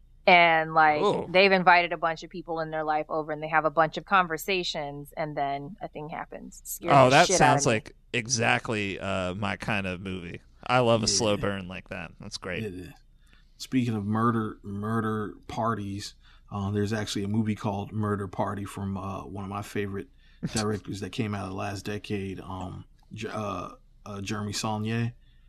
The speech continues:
Speaker 3: I think that was his
Speaker 2: Oh.
Speaker 3: first movie is called Murder Party. It's, it's like a very, very dark humor, like,
Speaker 1: Is that
Speaker 3: dark
Speaker 1: the one
Speaker 3: comedy.
Speaker 1: where <laughs> they had acetic acid and didn't know what it was?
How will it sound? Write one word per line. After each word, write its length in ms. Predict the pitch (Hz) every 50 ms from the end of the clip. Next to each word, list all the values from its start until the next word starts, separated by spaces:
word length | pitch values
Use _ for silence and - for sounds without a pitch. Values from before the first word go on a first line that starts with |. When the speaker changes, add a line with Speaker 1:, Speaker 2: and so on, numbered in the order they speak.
| - - -
Speaker 3:
I 40 | 107
think 100 | 110 110
that 100 | 120 127
was 260 | 147 175 190 196 170 131
his 80 | 120
Speaker 2:
Oh. 20 | 113
Speaker 3:
first 260 | 113 107 104 101 -
movie 320 | 110 107 110 107 110 107
is 140 | 107 101 98
called 220 | - - - 104 98
Murder 260 | 101 104 101 104 104
Party. 340 | - - 107 - - 101 120
It's, 180 | 120 120 - - - - - - - - - - -
it's 220 | 131 135 131 -
like 180 | 160 143 131 -
a 60 | 110
very, 360 | 101 95 98 110 117 117 113
very 280 | 110 110 113 110 110 104
dark 300 | 95 110 104 107 101 -
humor, 680 | - - - 120 120 120 123 123 131 131 127 131 131 - - _ _ _ _ _ _ _ _
like, 360 | - 107 104 98 92 - - -
Speaker 1:
Is 160 | 240 226 220
that 140 | 302 349 -
Speaker 3:
dark 100 | - -
Speaker 1:
the 80 | 381
one 280 | 330 330 320 311 311 311
Speaker 3:
comedy. 80 | 302
Speaker 1:
where 140 | 285 277 277 214 180 180 - - - - -
<laughs> 380 | - - - - - - - -
they 220 | 214 233 254 240 -
had 160 | 247 240 233
acetic 420 | 220 208 - - 262 247 240 220
acid 460 | - 214 226 233 247 240 247 240 - - -
and 140 | - 180 185
didn't 160 | 196 220 208
know 140 | 214 220 220
what 120 | 214 220 202
it 80 | 196 202
was? 340 | 220 226 226 226 226 240